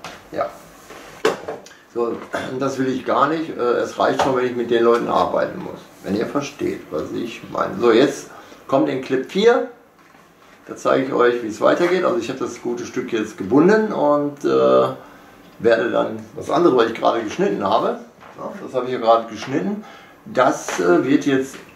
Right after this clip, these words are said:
digitalisiert und dann geht das. Also ich mache heute das einundzwanzig Mal. Ich werde jetzt aber keine einundzwanzig Videoclips machen. Aber ihr sollt wissen, dass ich jetzt einundzwanzig Mal Buch schneiden muss,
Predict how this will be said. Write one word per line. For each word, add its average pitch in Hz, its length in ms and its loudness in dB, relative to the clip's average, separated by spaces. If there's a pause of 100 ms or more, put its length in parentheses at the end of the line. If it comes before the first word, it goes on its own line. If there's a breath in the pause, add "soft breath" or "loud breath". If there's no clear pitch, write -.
(180)
digitalisiert 120 1040 2
und 190 440 2
dann 175 420 0 (380 loud breath)
geht 135 220 0
das. - 180 -6
Also 120 140 -4
ich 120 80 -4
mache 151 220 2
heute 139 220 2
das 120 280 -4
einundzwanzig 160 1300 -2
Mal. 131 240 2
Ich 101 80 -10
werde 135 160 -2
jetzt 120 180 -4
aber 107 180 -8
keine 139 300 -2
einundzwanzig 117 880 -8 (280 loud breath)
Videoclips 113 800 0
machen. - 320 -18
Aber 110 140 -8
ihr 117 100 0
sollt 117 260 0
wissen, 147 320 0
dass 131 160 -2
ich - 80 -14
jetzt 117 240 -2 (100)
einundzwanzig 196 1080 -4
Mal 95 220 -6 (920 loud breath)
Buch 113 240 -2
schneiden 165 460 0
muss, - 680 -6